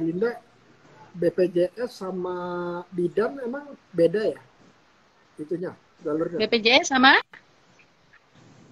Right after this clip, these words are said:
Speaker 1: Dengan praktek bidan emang nggak
Speaker 2: Ya.
Speaker 1: nyambung ya?
Speaker 2: Jadi gini, jadi gini, Prof. Eh, kita kan ada klinik pratama,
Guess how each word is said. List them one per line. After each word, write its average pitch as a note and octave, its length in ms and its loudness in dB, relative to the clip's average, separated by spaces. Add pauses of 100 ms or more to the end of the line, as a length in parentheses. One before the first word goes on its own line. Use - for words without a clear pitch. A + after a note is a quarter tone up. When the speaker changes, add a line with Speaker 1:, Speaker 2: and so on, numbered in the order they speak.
(440)
Speaker 1:
Dengan E3+ 480 -6 (240)
praktek - 640 -4
bidan F3 400 0 (240)
emang A#3 400 -6 (480)
nggak E3+ 240 -2
Speaker 2:
Ya. G#3+ 160 2
Speaker 1:
nyambung A3 320 2
ya? D#3+ 80 -10 (240)
Speaker 2:
Jadi D#4+ 160 4
gini, D#4+ 180 -4 (760)
jadi C4 160 8
gini, D#4+ 240 6
Prof. A#3 400 8 (240)
Eh, A#3 400 8
kita C#4+ 320 0
kan F4+ 160 8
ada B3 160 4
klinik A#3+ 320 2
pratama, G3 800 4